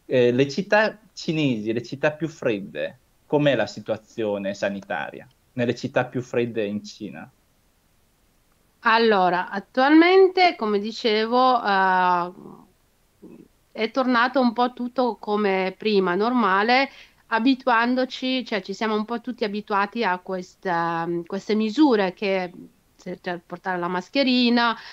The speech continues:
Speaker 2: ehm, man-,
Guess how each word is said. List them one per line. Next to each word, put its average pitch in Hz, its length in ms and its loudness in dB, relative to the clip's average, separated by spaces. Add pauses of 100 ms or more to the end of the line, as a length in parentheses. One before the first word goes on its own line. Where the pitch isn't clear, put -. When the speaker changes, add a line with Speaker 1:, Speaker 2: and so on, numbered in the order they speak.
(240)
Speaker 2:
ehm, 175 1300 -2 (580)
man-, 190 320 -2